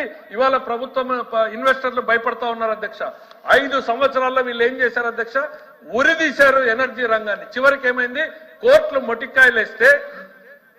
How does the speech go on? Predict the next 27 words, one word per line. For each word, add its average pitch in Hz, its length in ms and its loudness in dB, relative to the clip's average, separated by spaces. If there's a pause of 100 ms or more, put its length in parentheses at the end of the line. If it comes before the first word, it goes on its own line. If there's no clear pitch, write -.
(360)
మేము 262 400 2 (680)
చంద్రబాబు 294 560 2
నాయుడు 277 280 0
గారు 269 220 0
సంతకాలు 262 520 -4
పెట్టిన 262 280 -4
అఫిడవిట్లకి 262 760 -2
క-, 240 220 -6 (320)
స-, 202 220 -4
అగ్రిమెంట్లకు 277 520 -2
కట్టుబడి 269 420 -2
ఉన్నామని 262 480 -4
చెప్పి 269 260 -4 (540)
నాలుగున్నర 247 500 -6
సంవత్సరాల 247 440 -8
తర్వాత 233 300 -10
అఫిడవిట్లు 226 500 -8
వేశారు. 202 340 -10 (380)
ఈ 214 200 -12
రాష్ట్ర 220 440 0
ప్రభుత్వం 240 580 -8
ట్రూ 240 240 -8
అప్ 247 240 -8
ఛార్జీల 233 360 -4
పేరుతో 233 540 -4
ప్రజల 240 400 -4
నెత్తిన 226 380 -4